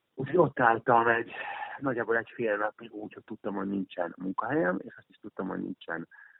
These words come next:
nem lesz hol aludnom. Úgyhogy ezt meg kellett oldani adekváte, megoldottam.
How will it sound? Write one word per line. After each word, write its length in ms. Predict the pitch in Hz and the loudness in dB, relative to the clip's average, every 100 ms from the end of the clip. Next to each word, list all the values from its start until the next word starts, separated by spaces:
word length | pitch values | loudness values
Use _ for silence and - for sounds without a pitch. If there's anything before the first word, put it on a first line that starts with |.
| _ _ _ _ | _ _ _ _
nem 160 | 107 98 | 0 0
lesz 220 | 90 - | 0 -2
hol 300 | 92 85 - _ _ | -2 -2 -4 _ _
aludnom. 480 | 90 90 95 90 - - _ - | -8 -4 -2 -2 -6 -20 _ -20
Úgyhogy 220 | 107 117 | -8 -4
ezt 80 | - | -2
meg 140 | 120 | -4
kellett 280 | - 107 - | 0 0 2
oldani 320 | 107 101 98 | 2 2 2
adekváte, 720 | 101 123 - 143 135 147 - - _ | 2 2 0 -4 0 0 0 -4 _
megoldottam. 680 | - 101 90 90 - - 82 | -4 -2 0 -2 -4 -6 -8